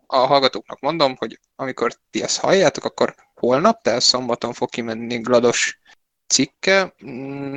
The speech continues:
nem tudom, né-, nézzetek majd rá mindenképp blogunkra, vagy a Facebookunkra, a Facebookunkon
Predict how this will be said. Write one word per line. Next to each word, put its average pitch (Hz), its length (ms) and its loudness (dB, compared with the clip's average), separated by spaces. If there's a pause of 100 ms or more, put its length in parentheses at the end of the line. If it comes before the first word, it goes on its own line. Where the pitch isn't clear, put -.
nem - 160 -10
tudom, 123 280 2 (800)
né-, 160 220 0
nézzetek 143 440 0
majd 123 120 -4
rá 123 60 4
mindenképp 123 340 -4
blogunkra, 143 540 0
vagy 117 140 -2
a - 40 0
Facebookunkra, 135 640 0
a 123 60 4
Facebookunkon 127 720 -4